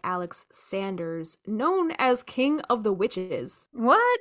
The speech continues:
Speaker 1: Yeah, who with his wife, Maxine Sanders, established the tradition in the United Kingdom in the nineteen sixties. Alexandrian Wicca is similar in many ways to Gardnerian Wicca and receives regular mentions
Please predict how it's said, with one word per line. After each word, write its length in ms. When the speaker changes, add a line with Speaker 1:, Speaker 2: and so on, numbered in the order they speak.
Speaker 1:
Yeah, 280
who 160
with 180
his 200
wife, 400
Maxine 400
Sanders, 380
established 480
the 80
tradition 440
in 180
the 60
United 360
Kingdom 400
in 120
the 100
nineteen 440
sixties. 680
Alexandrian 960
Wicca 320
is 200
similar 300
in 140
many 180
ways 260
to 140
Gardnerian 1120
Wicca 420
and 120
receives 420
regular 320
mentions 560